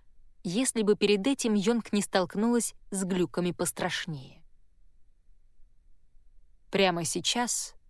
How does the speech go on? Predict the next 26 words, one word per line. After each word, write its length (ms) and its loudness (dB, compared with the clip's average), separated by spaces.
начал 380 0
Нагиль 380 -2
с 80 -6
таким 340 -2
видом, 440 0
будто 280 0
Йонг 380 0
просила 420 2
подать 440 0
ей 140 0
звезду 440 0
с 160 -2
неба, 380 -8
«это 340 0
будет 440 -2
непросто. 800 -2
Сюда 360 4
же 140 0
вы 100 0
меня 260 4
как-то 280 0
притащили. 760 0
Или 220 6
вы 140 4
боитесь 400 6
дракона?» 600 2